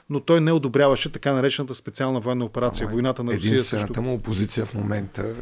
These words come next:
Speaker 1: Беше
Speaker 2: да,
Speaker 1: заличен. Не,
Speaker 2: да.
Speaker 1: преди това спряха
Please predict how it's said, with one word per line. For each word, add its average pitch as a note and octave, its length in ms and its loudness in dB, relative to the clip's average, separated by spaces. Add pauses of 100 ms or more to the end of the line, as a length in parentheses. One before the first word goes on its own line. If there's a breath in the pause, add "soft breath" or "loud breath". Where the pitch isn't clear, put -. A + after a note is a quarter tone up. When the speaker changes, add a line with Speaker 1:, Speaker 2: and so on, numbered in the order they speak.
(260)
Speaker 1:
Беше F3 340 0
Speaker 2:
да, F#3 40 4
Speaker 1:
заличен. F#3+ 500 4
Не, D3+ 160 4
Speaker 2:
да. D#3+ 60 -8
Speaker 1:
преди B2+ 160 6
това D#3 220 4
спряха E3 500 4